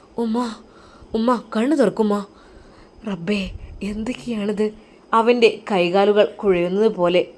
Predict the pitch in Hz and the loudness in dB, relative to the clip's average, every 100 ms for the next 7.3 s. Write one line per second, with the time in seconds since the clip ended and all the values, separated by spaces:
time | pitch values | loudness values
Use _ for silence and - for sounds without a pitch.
0 | - 226 180 175 196 - - - - - | -12 -10 -8 -8 -10 -10 -20 -20 -20 -20
1 | _ - - - - _ - - - - | _ -20 -20 -20 -20 _ -20 -20 -20 -16
2 | - 269 294 247 214 220 240 - 247 240 | -8 -2 0 0 0 0 -2 -4 -2 -2
3 | 208 226 220 220 - - - 269 277 302 | 0 -2 -2 -2 -6 -20 -8 -4 -2 0
4 | 240 214 254 - 214 254 285 - - - | 0 0 -2 -2 -2 -2 -4 -10 -20 -20
5 | - - 262 226 240 247 - - - - | -20 -12 -6 -4 -4 -6 -12 -20 -20 -20
6 | - 285 339 226 - 247 - - - 277 | -8 -2 0 0 0 -2 -2 -4 0 0
7 | 285 294 294 | 2 0 4